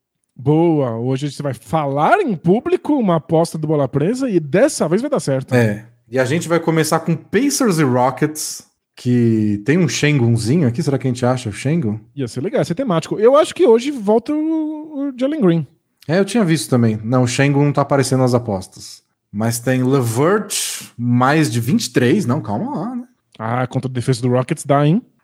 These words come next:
Speaker 2: Ah, mas às vezes não dá. <laughs> Miles Turner, mais de dezesseis. Deshaun Tate, mais de onze.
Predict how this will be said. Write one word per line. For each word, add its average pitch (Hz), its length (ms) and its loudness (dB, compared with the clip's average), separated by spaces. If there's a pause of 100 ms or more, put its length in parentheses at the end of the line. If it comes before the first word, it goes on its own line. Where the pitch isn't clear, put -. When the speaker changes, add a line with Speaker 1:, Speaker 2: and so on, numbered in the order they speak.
Speaker 2:
Ah, 113 200 -2
mas 104 200 0
às 104 60 0
vezes 113 180 4
não 208 140 4
dá. 208 280 4 (320)
<laughs> - 1300 -2
Miles 135 340 2
Turner, 151 300 2
mais 139 180 2
de 127 80 0
dezesseis. 143 760 0
Deshaun 143 340 0
Tate, 143 340 -2
mais 123 260 2
de 110 120 -4
onze. 196 800 0